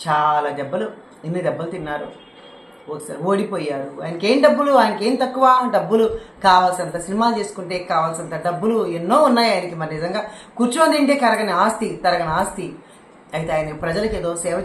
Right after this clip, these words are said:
చేయాలనుకున్నారు, బయటకు వచ్చారు. రెండుసార్లు ఓడిపోయారు, మళ్ళీ పడ్డాడు, మళ్ళీ లేచారు. అయినా గెలుపు అనేది ఒకనాటికి ఎవరికైనా వస్తుందండి, తప్పకుండా వస్తుందన్నమాట. అలాంటి గెలుపు కోసం చూడాలి,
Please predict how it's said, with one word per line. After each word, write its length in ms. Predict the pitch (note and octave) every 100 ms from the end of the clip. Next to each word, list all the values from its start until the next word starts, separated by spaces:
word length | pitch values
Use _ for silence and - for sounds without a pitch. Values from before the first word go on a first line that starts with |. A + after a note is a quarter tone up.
| F3+
చేయాలనుకున్నారు, 720 | D#3 D#3 D3+ D#3 D#3 D#3+ G3 - - -
బయటకు 280 | C#3+ E3 E3
వచ్చారు. 560 | E3 D3+ D#3 - - - - -
రెండుసార్లు 720 | F3+ F3 E3 E3+ G3 G3 - - - -
ఓడిపోయారు, 600 | D3+ E3+ - D3+ C#3+ - - - - - - -
మళ్ళీ 280 | F3 C4 E4+
పడ్డాడు, 500 | C#4 - A3+ G#3 F3+ D#3
మళ్ళీ 200 | G3 G#3+
లేచారు. 340 | F3+ F#3 E3
అయినా 420 | F3+ A#3 F#3 D#3 - - - -
గెలుపు 340 | D3 E3+ G#3+ A3
అనేది 420 | G3 E3 D#3+ D#3+ D#3+ - D#3+
ఒకనాటికి 480 | F3+ E3 F3 -
ఎవరికైనా 520 | D3 E3+ E3+ F#3 A#3+ - - - - E3
వస్తుందండి, 560 | E3 - G#3+ F3 D3+
తప్పకుండా 800 | D#3 - F#3 F3+ F#3 F3 D3+ D3+ - - D#3
వస్తుందన్నమాట. 600 | D#3 G#3+ F3+ D#3 D3+ C#3+ - - - - - E3+
అలాంటి 300 | A3+ B3+ B3+
గెలుపు 320 | A#3 B3 C#4+
కోసం 320 | C#4+ C#4 C4+
చూడాలి, 640 | B3+ A3+ G#3 F#3+ E3 -